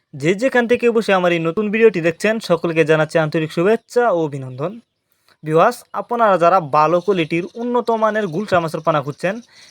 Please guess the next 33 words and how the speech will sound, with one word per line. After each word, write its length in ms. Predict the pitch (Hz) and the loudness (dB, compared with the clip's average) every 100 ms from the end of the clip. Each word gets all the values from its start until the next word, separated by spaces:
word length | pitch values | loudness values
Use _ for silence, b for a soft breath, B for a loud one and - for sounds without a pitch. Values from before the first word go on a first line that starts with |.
| b | b
তাদের 240 | 170 170 180 | 0 2 0
জন্যই 260 | 180 175 180 | 0 0 -2
নিয়ে 120 | 170 185 | 0 -2
এসেছি 220 | 160 156 202 | -4 -2 0
আজকের 220 | 190 - 160 | -2 -2 -6
ভিডিও। 220 | 147 131 123 - _ _ _ _ | -6 -8 -12 -16 _ _ _ _
ভিডিওতে 360 | 156 180 233 240 220 | -6 2 4 4 2
দেখতে 180 | 220 165 | 0 -4
পারতেছেন 360 | 160 151 156 214 262 _ _ _ _ _ - | -4 -6 -8 -8 -14 _ _ _ _ _ -10
উন্নত 300 | 240 247 240 226 | -6 -4 -2 0
মানের 240 | 214 214 - 247 | 2 2 2 0
এক 80 | - | 2
সাইজের 260 | 185 170 180 165 | 0 2 2 2
বাছাই 280 | 190 175 160 | 2 0 2
করা 140 | 175 220 175 | 2 2 2
দেশি 200 | 202 190 170 | -2 -2 -4
গুলশা 240 | 180 151 | -4 -4
মাছের 220 | 135 135 131 | -8 -12 -14
পোনা। 160 | 131 139 _ _ _ _ _ _ | -16 -20 _ _ _ _ _ _
ভিউয়ার্স, 260 | 160 220 247 - | 0 2 2 -2
আপনারা 320 | 226 254 240 220 | -4 2 4 6
যারা 140 | 220 214 | 4 4
গুলশা 220 | 208 240 214 | 0 0 0
মাছ 120 | 196 - | 0 0
চাষ 140 | 190 - | -2 0
করতে 180 | 190 170 185 | -2 2 2
আগ্রহী, 300 | 180 165 170 226 | 2 -2 -2 -4
তারা 160 | 180 175 180 | -2 -2 0
চাইলে 160 | 185 180 | -2 -2
কিন্তু 140 | 180 196 | -4 -2
এই 40 | 196 | 0
মাছগুলো 240 | 165 156 170 | -2 0 0
আমাদের 220 | 165 165 | 0 -4